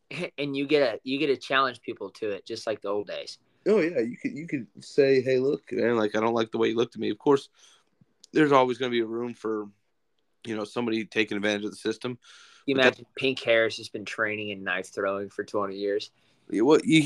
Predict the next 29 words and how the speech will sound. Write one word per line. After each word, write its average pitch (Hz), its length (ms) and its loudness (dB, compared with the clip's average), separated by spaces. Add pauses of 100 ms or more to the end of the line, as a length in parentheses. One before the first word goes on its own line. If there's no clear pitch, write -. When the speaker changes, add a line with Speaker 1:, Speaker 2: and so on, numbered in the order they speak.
Speaker 2:
you 143 120 0
can't 175 240 4
just 113 180 0
walk 110 360 4
in 127 100 2
there 113 160 0
and 104 80 -6
get 110 140 2
whatever 110 220 2
you 101 100 -6
want. 117 240 -2
You 107 80 -8
start 123 260 -2
in 117 60 -4
the 113 60 -4
middle 113 200 -4
of 110 80 -2
the 110 80 -4
arena 117 320 -4
and 110 140 -8
you 110 80 -14
gotta 110 160 -2
run 110 160 -8
to 101 80 -20
the 101 100 -6
outside 104 380 -4
ring 110 260 -10
to - 80 -20
get - 220 -4